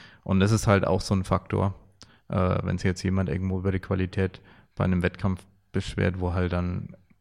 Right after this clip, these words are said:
sag ich mal, kein, äh, Mediendienstleister das, das Licht wirklich professionell geplant hat, dann, ähm, also beispielsweise an der D M gab's ja dann einfach sehr dunkle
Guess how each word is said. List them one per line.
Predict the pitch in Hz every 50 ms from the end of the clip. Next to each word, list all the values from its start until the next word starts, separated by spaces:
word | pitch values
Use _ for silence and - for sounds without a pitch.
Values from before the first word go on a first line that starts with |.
| _ _ _ _
sag | - - 98 95
ich | 95
mal, | 95 95
kein, | 92 - 107 98 90 92 90 87 92 - - - - - - - - _ -
äh, | - 95 95 90 90 87 87 87
Mediendienstleister | 90 95 98 101 101 95 92 95 92 90 - - 92 90 92 - - 98
das, | 92 95 82 - - - _ _ -
das | - 95 - - - - - _ _ - -
Licht | 110 110 104 - -
wirklich | - 101 92 95 -
professionell | - 95 90 87 98 92 - 101 92 90 92
geplant | 87 90 - - 92 90 95 104 104 92
hat, | 95 95 - - - - - - - - - _ _ _ _ -
dann, | - 95 90 90 85 92 - - - - _ _ _ _ _ _ _ _ _
ähm, | - 104 95 87 87 90 87 87 87 85 -
also | - - 92 - 95
beispielsweise | 95 90 87 - - - - - - 98 98 -
an | 98 95
der | 92 87
D | 87 90 90
M | 95 98 98 95
gab's | - 101 98 - -
ja | 104
dann | 95 92 90
einfach | - - 101 - 101 - - - -
sehr | - - - 104
dunkle | 95 92 101 101 98 92 95 95